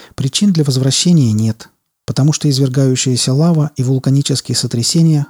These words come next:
уничтожат все свидетельства, даже всемирно известные теперь руины.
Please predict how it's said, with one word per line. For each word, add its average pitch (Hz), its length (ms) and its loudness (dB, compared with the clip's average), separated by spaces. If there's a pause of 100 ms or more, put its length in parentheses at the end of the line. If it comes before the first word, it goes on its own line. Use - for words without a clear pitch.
(140)
уничтожат 143 680 0
все - 220 -4
свидетельства, 107 760 -6 (400)
даже 165 280 2
всемирно 120 520 0
известные 120 480 -2
теперь - 400 -6
руины. 104 580 -4